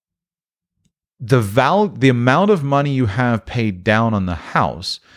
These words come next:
does not affect your rate of return on the property. If you put five thousand dollars down to buy a five hundred thousand dollar house,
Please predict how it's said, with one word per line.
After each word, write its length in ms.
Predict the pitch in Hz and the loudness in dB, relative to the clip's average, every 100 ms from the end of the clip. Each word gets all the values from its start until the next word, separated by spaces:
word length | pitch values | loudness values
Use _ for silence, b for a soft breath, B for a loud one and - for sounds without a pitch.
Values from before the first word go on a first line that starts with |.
| b b b - | b b b -2
does 220 | 123 101 | 0 0
not 400 | 117 123 147 180 | 2 4 4 4
affect 640 | 175 - 98 87 - - - _ _ _ _ _ | 0 0 -2 -2 -8 -16 -18 _ _ _ _ _
your 280 | 107 113 104 | 0 4 4
rate 220 | 110 117 | 4 4
of 120 | 104 | 2
return 480 | 98 - - 160 120 | 0 -2 -2 0 2
on 100 | 92 | 0
the 60 | 92 | 0
property. 540 | 127 110 104 - - b b b b b b 131 | 0 0 -2 -12 -16 b b b b b b 0
If 160 | 113 | 0
you 480 | 127 175 190 175 147 | 4 6 6 4 -2
put 260 | - 135 - | 0 0 2
five 320 | - 135 160 | 2 2 2
thousand 340 | 156 135 120 123 | 2 2 2 4
dollars 320 | 113 107 98 | 6 6 4
down 400 | 98 78 90 113 | 0 -2 -6 -4
to 60 | - | 0
buy 160 | 98 | 2
a 60 | 87 | 0
five 400 | - 120 131 113 | 0 2 2 0
hundred 280 | 120 110 110 | 0 0 2
thousand 300 | 101 95 98 | 2 2 0
dollar 260 | 87 80 | 0 0
house, 600 | 76 - 58 117 - - | -4 -8 -8 -10 -16 -18